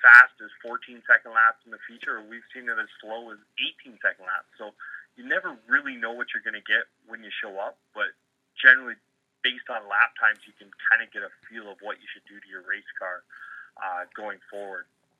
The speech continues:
Uh, it's always fun to race every Friday. It's nice to have a short memory. You know, some of the guys that race the tours, you know, in New York State, they might sit two or three weeks before they get to race again. So it's, it's a long time if you didn't run well your last time out. Um,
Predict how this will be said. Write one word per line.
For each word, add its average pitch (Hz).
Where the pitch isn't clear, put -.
Uh, -
it's -
always 139
fun 117
to 101
race 113
every 101
Friday. 107
It's 101
nice 113
to 110
have 107
a 101
short -
memory. 107
You 110
know, 101
some 113
of 107
the 104
guys 104
that 104
race 107
the -
tours, 107
you 107
know, 107
in 101
New 104
York 104
State, 107
they 123
might 123
sit -
two 113
or 107
three 101
weeks 101
before 107
they 101
get 98
to 98
race 98
again. 95
So 98
it's, -
it's -
a 123
long 123
time 113
if -
you 107
didn't 107
run 101
well 104
your 98
last 98
time 101
out. 104
Um, 92